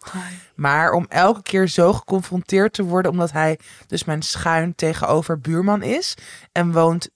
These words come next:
Speaker 2: met zijn vriendin die ook nog eens op mij lijkt.
Speaker 1: Oh my
Speaker 2: <laughs> Of ik
Speaker 1: God!
Speaker 2: op haar, maakt me niet zo happy.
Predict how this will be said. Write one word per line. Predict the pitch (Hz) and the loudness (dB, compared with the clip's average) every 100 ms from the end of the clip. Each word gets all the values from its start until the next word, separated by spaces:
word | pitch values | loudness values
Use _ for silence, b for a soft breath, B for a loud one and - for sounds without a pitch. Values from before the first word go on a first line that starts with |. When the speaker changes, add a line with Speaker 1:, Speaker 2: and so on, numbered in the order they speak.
| _ | _
Speaker 2:
met | 165 - | -8 -6
zijn | 165 | -6
vriendin | - 160 180 208 | -4 0 2 2
die | 196 - | 0 0
ook | 190 214 294 | 2 4 4
nog | 208 | 0
eens | 190 | 0
op | 180 | -2
mij | 160 160 | 0 2
lijkt. | 156 147 311 - - - | 4 4 2 0 -6 4
Speaker 1:
Oh | 392 | 6
my | 453 466 392 349 | 6 6 8 6
Speaker 2:
<laughs> | 302 466 453 | 4 4 6
Of | 466 | 6
ik | 453 | 6
Speaker 1:
God! | 427 403 | 4 4
Speaker 2:
op | - | 2
haar, | 151 170 170 202 320 508 554 B B B B B | 2 4 4 6 6 6 4 B B B B B
maakt | 196 202 226 | 2 2 0
me | 214 208 | 0 2
niet | 214 240 | 2 2
zo | - 226 | 4 4
happy. | 208 233 - 156 147 | 6 4 2 0 -2